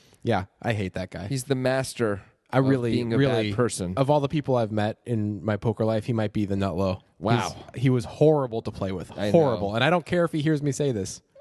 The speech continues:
Speaker 2: I know, you really hate
Speaker 1: He
Speaker 2: that
Speaker 1: probably
Speaker 2: guy.
Speaker 1: won't hear this ever, but
Speaker 2: But you hate that guy.
Speaker 1: Oh, God. I was with, at his table for two hours, and it was excruciating. It
Speaker 2: Don't
Speaker 1: was
Speaker 2: tell the stories,
Speaker 1: horrible.
Speaker 2: but
Speaker 1: I'm not going
Speaker 2: yeah,
Speaker 1: to.
Speaker 2: but they're, I know. They're, they're tough to even, I've heard them, like, a few times, and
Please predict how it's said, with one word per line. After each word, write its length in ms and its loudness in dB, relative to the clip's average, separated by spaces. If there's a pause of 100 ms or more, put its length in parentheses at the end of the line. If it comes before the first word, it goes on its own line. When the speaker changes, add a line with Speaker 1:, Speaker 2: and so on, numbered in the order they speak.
Speaker 2:
I 120 0
know, 100 2
you 180 2
really 240 2
hate 140 0
Speaker 1:
He 60 2
Speaker 2:
that 80 0
Speaker 1:
probably 300 4
Speaker 2:
guy. 60 -6
Speaker 1:
won't 220 0
hear 340 -2
this 280 -6
ever, 260 -2
but 180 -2
Speaker 2:
But 140 2
you 180 2
hate 220 0
that 220 -4
guy. 280 -6
Speaker 1:
Oh, 180 4
God. 260 0
I 100 2
was 160 2
with, 160 -2 (100)
at 160 2
his 80 -2
table 240 -2
for 80 -2
two 200 2
hours, 280 2
and 120 0
it 40 0
was 220 0
excruciating. 880 -2
It 20 -6
Speaker 2:
Don't 120 6
Speaker 1:
was 40 -2
Speaker 2:
tell 160 0
the 80 -2
stories, 400 2
Speaker 1:
horrible. 240 -2
Speaker 2:
but 60 0
Speaker 1:
I'm 80 4
not 160 2
going 240 2
Speaker 2:
yeah, 60 -2
Speaker 1:
to. 80 0
Speaker 2:
but 120 -6
they're, 160 2 (160)
I 140 2
know. 180 -2
They're, 320 0
they're 220 -2
tough 300 -2
to 100 -2
even, 280 -2 (140)
I've 140 2
heard 180 4
them, 100 2
like, 160 -2
a 60 -6
few 140 -2
times, 360 -4
and 140 -4